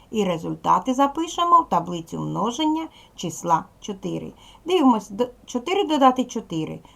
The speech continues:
дорівнює чотири повторюється два, два рази, дорівнює вісім. Чотири дода-, чотири додати чотири дорівнює чотири повторюється три рази. Чотири помножити на три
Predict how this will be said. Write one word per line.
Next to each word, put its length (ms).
дорівнює 460
чотири 760
повторюється 920
два, 400
два 340
рази, 460
дорівнює 540
вісім. 460
Чотири 500
дода-, 260
чотири 480
додати 400
чотири 500
дорівнює 400
чотири 640
повторюється 840
три 420
рази. 400
Чотири 400
помножити 640
на 140
три 320